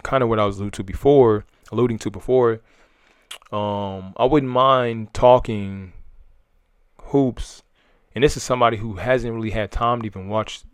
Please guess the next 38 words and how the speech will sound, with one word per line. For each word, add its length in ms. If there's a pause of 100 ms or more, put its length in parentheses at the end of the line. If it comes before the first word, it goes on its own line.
(180)
the 80
season 580
on 180
any 220
team, 320
honestly. 500
This, 280
this 260
year 160
I've 160
had 180
a 60
hectic, 480
uh, 340
schedule, 580 (600)
um, 220
outside 440
of 80
hoops. 400 (640)
But, 160
um, 480 (400)
like 160
I 40
said, 280
those 320
platforms, 800
I, 320 (120)
I'm 120
starting 320
to 80
believe 380
they're 100
not 300
really 180
the 100
place 300
for 140
me. 340